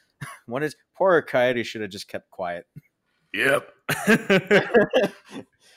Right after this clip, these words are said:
Speaker 1: But, but no, I really like the chemistry between the two. It really works. Uh, they have, I mean, they have very different ways of approaching things. You mentioned earlier how, like, when they first meet, like,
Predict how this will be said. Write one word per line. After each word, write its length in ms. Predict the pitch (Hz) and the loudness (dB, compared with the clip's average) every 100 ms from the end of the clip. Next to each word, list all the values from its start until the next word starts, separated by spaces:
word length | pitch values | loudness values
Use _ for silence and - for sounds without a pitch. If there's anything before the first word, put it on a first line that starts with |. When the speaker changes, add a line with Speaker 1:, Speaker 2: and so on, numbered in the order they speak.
| 190 214 | -2 4
Speaker 1:
But, 200 | 156 - 139 - | 4 4 -2 -4
but 220 | 123 185 | 2 4
no, 220 | 233 131 104 | 6 4 2
I 140 | 135 | 2
really 360 | 147 151 170 175 | 2 2 2 2
like 340 | 135 110 110 | 0 0 -2
the 340 | - 110 104 98 | -4 -4 -4 -6
chemistry 340 | - 104 - 127 | -10 -12 -10 -10
between 240 | 127 143 | -8 -10
the 80 | 135 | -10
two. 140 | - | -8
It 260 | 131 135 107 | -6 -4 -4
really 260 | 104 101 90 | -6 -8 -8
works. 640 | 92 98 107 - - - | -8 -8 -8 -12 -16 -14
Uh, 320 | 95 95 92 87 92 90 | -8 -6 -6 -8 -14 -10
they 100 | 104 | -6
have, 200 | 117 95 | -6 -8
I 60 | 101 | -12
mean, 160 | 101 95 | -10 -8
they 80 | |
have 100 | 104 | -10
very 260 | 92 104 107 | -8 -8 -8
different 240 | 98 98 | -12 -16
ways 200 | 98 98 | -12 -12
of 60 | 90 | -14
approaching 340 | - 98 110 | -14 -14 -14
things. 320 | 98 107 107 104 | -18 -16 -16 -14
You 80 | |
mentioned 340 | 101 107 - 95 | -12 -12 -12 -12
earlier 240 | 98 104 | -10 -8
how, 160 | 101 104 | -8 -8
like, 160 | 92 | -8
when 100 | 90 | -12
they 60 | 90 | -18
first 380 | - 101 95 - | -16 -14 -14 -14
meet, 240 | 98 92 | -14 -10
like, 260 | 92 90 | -12 -12